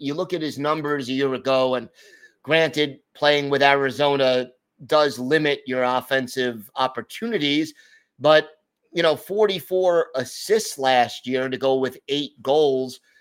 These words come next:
He still does seem to have the ability to, to set people up and pass the puck.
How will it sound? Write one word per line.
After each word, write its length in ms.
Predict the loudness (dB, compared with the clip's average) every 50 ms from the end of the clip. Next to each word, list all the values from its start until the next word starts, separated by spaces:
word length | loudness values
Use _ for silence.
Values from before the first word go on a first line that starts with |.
| _ _ _ _ _ _ -12
He 80 | -12
still 260 | -12 -2 2 2 2
does 260 | 4 4 4 4 2 2
seem 200 | -2 -8 -4 0
to 80 | 2 4
have 180 | 4 2 2
the 100 | 0 -2
ability 440 | -2 0 0 0 0 0 -2 -2 0
to, 260 | 2 2 2 2 0 -4 _
to 180 | -6 -4 -4 -4
set 340 | -6 -2 0 0 0 0 -2
people 320 | -6 -6 -6 -2 0 2
up 160 | 2 2 0
and 140 | -4 -10 -6
pass 320 | -4 -2 -2 -2 -2 -6
the 120 | -10 -18 -18
puck. 380 | -16 -16 -18 -18 -18 _ _